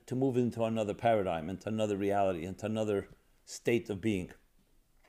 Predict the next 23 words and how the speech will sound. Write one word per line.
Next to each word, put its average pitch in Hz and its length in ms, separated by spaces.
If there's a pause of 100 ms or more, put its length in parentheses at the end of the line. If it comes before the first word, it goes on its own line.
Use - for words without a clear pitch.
(1700)
So - 200
however 202 280
you 196 120
twist 180 360
and 123 140
turn 135 220
it, - 180 (640)
we 127 120
are 127 140
all 165 580 (400)
facing 127 480
this 107 200
issue 101 360 (420)
all 117 160
the 110 80
time. 78 320 (1040)
As 107 100
I 117 100
said, 175 300
it's 113 120
sometimes 120 400
more 143 200
blatant. 190 560